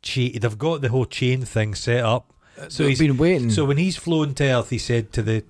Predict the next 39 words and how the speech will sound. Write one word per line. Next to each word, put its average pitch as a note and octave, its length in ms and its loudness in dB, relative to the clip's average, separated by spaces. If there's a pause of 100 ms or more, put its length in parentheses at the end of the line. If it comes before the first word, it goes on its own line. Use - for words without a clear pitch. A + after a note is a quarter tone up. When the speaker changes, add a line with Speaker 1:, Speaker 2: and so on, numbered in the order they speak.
(120)
Speaker 1:
technical B2+ 460 -2
staff, G#2 400 0
"I B2 60 -2
want C3 260 2
a A2+ 200 0 (180)
He-Man C3 420 0
imprisonment A#2 560 -2
Speaker 2:
He's E3+ 140 0
Speaker 1:
set." E3 80 2
Speaker 2:
designed C3 340 2
this C3+ 140 -2
Speaker 1:
He's B2+ 160 0
Speaker 2:
chain D3 80 2
Speaker 1:
designed A#2 340 0
Speaker 2:
thing. F#2+ 100 -4
Speaker 1:
it. F2+ 140 -14
Speaker 2:
He's, C#3 160 -10
he's D3 180 -10
put E3 220 -4
time C3 280 0
in. G#2 120 2
He, B2 220 -4
he G#3 260 2
Speaker 1:
<laughs> - 160 -6
Speaker 2:
drew F3 160 2
it D3+ 60 -2
out. E3 240 0 (320)
Speaker 1:
Evil E3 240 0
Lynn's D3 260 -4
like C#3+ 300 2
that. C#3+ 80 -2
"Look, - 340 -2 (640)
we're B2+ 160 2
running G3 300 4
Eternia D3 680 0
now. G2+ 180 0
The G#2 120 0
economy's F3 580 0
tanked. - 640 -4